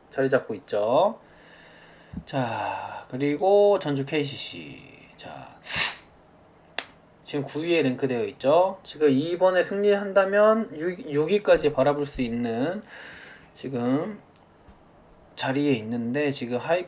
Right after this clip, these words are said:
중위권들이 지금 혼돈이어가지고, 자, 공교롭게 리바운드 일 등이 라거나 이렇게 딱딱딱 있네요. 참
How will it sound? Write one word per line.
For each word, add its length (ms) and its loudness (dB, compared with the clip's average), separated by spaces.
중위권들이 680 -2
지금 400 -8
혼돈이어가지고, 1400 -2
자, 600 -6
공교롭게 720 2
리바운드 460 4
일 180 0
등이 320 2
라거나 920 -4
이렇게 380 -12
딱딱딱 560 -10
있네요. 800 -4
참 420 -16